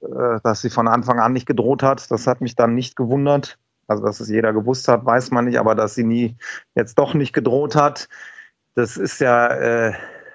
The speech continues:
jetzt ein, ein Begriff aus, aus der Medizin und ursprünglich kommt es wohl daher, dass man in, im französischen Militärwesen,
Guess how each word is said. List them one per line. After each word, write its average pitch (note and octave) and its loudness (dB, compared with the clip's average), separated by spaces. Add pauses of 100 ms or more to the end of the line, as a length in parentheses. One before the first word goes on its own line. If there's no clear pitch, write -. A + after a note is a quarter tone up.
(760)
jetzt B2+ -2
ein, B2 2
ein B2 0
Begriff A#2+ 2
aus, C#3 0
aus - -6
der B2 2
Medizin A#2+ -2
und C#3+ -2
ursprünglich C#3 -2
kommt C#3 2
es - -6
wohl B2 2
daher, B2 2 (600)
dass B2+ 2
man B2+ 2
in, A#2 0 (840)
im A#2 2
französischen B2+ 0
Militärwesen, B2+ 0